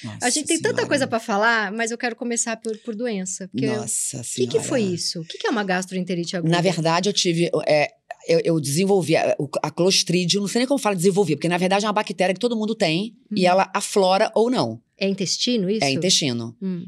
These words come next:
Speaker 1: Então, eu tava em Porto Alegre
Speaker 2: Isso
Speaker 1: e
Speaker 2: foi o quê? Ano passado?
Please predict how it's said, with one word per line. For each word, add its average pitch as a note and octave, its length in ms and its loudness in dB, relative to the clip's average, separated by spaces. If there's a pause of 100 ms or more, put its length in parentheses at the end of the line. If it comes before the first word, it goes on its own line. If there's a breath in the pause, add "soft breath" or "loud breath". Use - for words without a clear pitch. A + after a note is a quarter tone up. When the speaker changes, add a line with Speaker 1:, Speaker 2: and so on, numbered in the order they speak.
(100)
Speaker 1:
Então, E3 680 2
eu F3 160 2
tava E3 160 0
em D#3+ 40 -2
Porto E3+ 220 -2
Alegre F3+ 580 0 (260)
Speaker 2:
Isso A3 140 0
Speaker 1:
e - 20 2
Speaker 2:
foi G3 100 4
o - 40 0
quê? G#3+ 100 0
Ano F#3 140 0
passado? D#3+ 520 -6